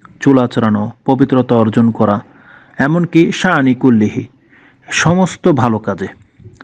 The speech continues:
তো এটা ইমাম বুখারী রাহিমাহুল্লাহ তার ওযুর অধ্যায়ে এনেছেন, আপনি পাবেন হাদিস ওয়ান সিক্স এইট, একশো আটষট্টি নম্বর হাদিসে রয়েছে। তো এভাবে তাসবির ক্ষেত্রে ডান হাতের কথা আছে, কিন্তু যখন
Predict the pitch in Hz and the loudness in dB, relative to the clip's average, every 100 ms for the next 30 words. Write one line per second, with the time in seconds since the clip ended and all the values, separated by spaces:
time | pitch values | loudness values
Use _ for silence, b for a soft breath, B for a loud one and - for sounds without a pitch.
0 | - 117 117 127 127 120 117 - 135 127 | 0 0 2 2 2 2 0 0 0 2
1 | 120 120 113 110 107 107 110 117 117 113 | 0 0 2 0 0 0 2 2 2 0
2 | 107 107 107 110 120 110 107 113 107 104 | 0 0 2 0 0 -2 -4 -4 -2 0
3 | 107 101 104 - B B B B B 107 | 0 0 -2 -6 B B B B B 2
4 | 110 107 104 101 101 101 104 - 110 - | 2 4 2 2 0 0 -2 -2 -2 -2
5 | - 117 110 - - 113 110 - 107 - | -2 -2 -2 -12 -6 -6 -2 -2 -2 -2
6 | 107 110 113 107 104 110 120 123 123 117 | -4 0 2 2 2 0 0 2 2 2
7 | 143 147 B B B B B B B B | -4 -6 B B B B B B B B
8 | B 113 107 101 98 - 135 139 143 165 | B 2 2 2 0 0 2 2 0 -2
9 | 139 151 135 143 147 127 131 120 117 110 | 2 0 0 0 0 0 0 -2 -2 -2
10 | 110 - 98 - - _ _ _ - 165 | -2 -2 -6 -6 -14 _ _ _ -2 0
11 | 160 123 143 160 _ - _ _ _ _ | 2 2 2 -6 _ -20 _ _ _ _
12 | _ _ _ _ _ _ 123 123 117 139 | _ _ _ _ _ _ 0 2 0 -2
13 | 147 | -2